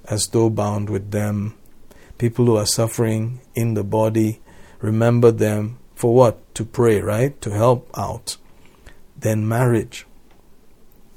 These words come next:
The marriage bed is undefiled. So you can have all your relationships, but make sure it's with your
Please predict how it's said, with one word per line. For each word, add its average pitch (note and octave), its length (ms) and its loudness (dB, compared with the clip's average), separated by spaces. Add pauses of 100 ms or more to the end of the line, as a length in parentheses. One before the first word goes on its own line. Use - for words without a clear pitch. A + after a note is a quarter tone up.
(520)
The F#2+ 100 -6
marriage B2 580 2
bed G#2 440 -6 (760)
is A2 380 -2
undefiled. A2+ 960 -4 (560)
So A2 440 -2 (200)
you B2+ 140 2
can A#2 220 0
have B2 280 2
all B2+ 340 6
your C3+ 160 6
relationships, A#2 880 0
but A2 260 -6
make A#2 260 0
sure A2+ 260 0
it's G#2+ 240 -4
with G#2+ 240 -8
your G#2 300 -6